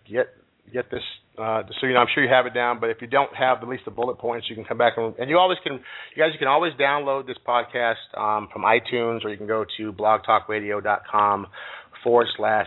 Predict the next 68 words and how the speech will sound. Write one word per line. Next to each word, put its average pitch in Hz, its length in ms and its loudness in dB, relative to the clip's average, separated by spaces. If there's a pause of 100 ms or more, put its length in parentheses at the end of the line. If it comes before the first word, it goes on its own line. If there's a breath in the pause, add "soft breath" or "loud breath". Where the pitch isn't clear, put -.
the - 100 -8
H 107 140 -6 (120)
C, 104 100 -12 (180)
eight 113 260 0
C 110 80 -4
G 107 140 -6
Diet 107 320 4
Coach, 113 260 0
and 98 80 -10
you 98 60 -12
can 104 160 -8
listen 104 300 -8
to 98 100 -8
all 110 220 4
of 107 60 -2
our 104 140 0
shows. 107 200 -4
But 95 80 -16
the - 80 -8
podcast 131 580 2
can 113 120 -12
be 101 100 -14
really 101 320 -8
helpful 104 340 -10
for 104 60 -20
people 98 260 -10
'cause 98 140 -12
they 104 80 -6
can 95 140 -10
download 107 380 2
them 98 160 -6
to 107 60 -8
their 101 220 -4 (400 loud breath)
iPhone 110 600 2
or 98 280 -2 (180)
Droid 117 240 6
or 107 60 0
whatever 113 220 4
the - 60 -12
case 113 200 -4
may 104 80 -4
be, 107 160 -6
and 107 80 -4
you 98 60 -8
can 101 120 -6
listen 113 280 -6
to 110 60 -6
them 104 200 0
and 98 100 -6
play 110 140 2
them 104 100 0
back. 104 300 4 (400 loud breath)
Um, 113 320 6
but, 120 280 2
you 127 60 -2
know, 113 240 2
the 110 120 -2 (120)
four 156 180 4
topic 143 440 2
points 139 240 -6
we 127 60 -12
were 123 60 -12
talking 127 240 -2
about, 123 220 0
the 117 60 -12
crucial 127 320 -12
mistakes, 117 440 -2 (300)
um, 107 420 -6